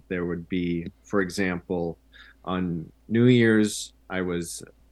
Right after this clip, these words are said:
Father Frost, Did Moroz, and then, uh, there were other events where I had, I got to dress up and, and kind of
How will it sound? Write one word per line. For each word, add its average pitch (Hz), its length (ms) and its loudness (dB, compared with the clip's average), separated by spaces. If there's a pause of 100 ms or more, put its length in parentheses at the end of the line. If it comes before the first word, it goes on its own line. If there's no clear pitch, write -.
Father 107 340 4
Frost, 110 680 2
Did 110 200 2
Moroz, 110 640 2
and 104 160 2
then, 104 180 4
uh, 82 180 2
there 110 120 4
were 104 120 4
other 107 200 2
events 101 320 0
where 104 140 2
I 101 60 0
had, 98 240 0
I 101 100 2
got 98 220 0
to - 80 -6
dress 98 400 2
up 90 260 -2
and, 85 320 -4
and 90 300 -6
kind 92 200 -6
of 85 140 -8